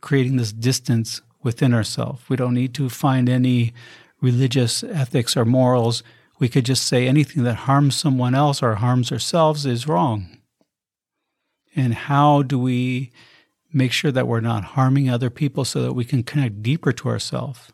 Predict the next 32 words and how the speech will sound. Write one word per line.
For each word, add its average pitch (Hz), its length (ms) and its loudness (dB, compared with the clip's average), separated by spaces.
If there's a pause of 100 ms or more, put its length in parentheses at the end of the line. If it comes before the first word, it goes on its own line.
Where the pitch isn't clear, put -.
How 139 480 0
do 135 200 -6
we 127 140 2
make 123 180 2
sure 135 200 0
that 120 180 -4
we're 117 100 -2
not 110 300 0
harming 117 400 0
ourselves? 110 640 -6 (2000)
And 120 300 4
the 117 80 2
more 135 400 4
you 131 100 0
can 120 200 0
do 202 180 0
this, 135 460 -2
the 120 840 -2
more 147 520 4
you 127 220 2
can 120 420 2 (340)
connect 135 500 0
to 127 100 -4
this 113 200 -4
internal 120 440 0
experience 131 560 -2
because 117 360 -4
your 123 100 2
mind 120 400 2
becomes 123 380 -2
more 123 260 2
subtle. 113 500 -4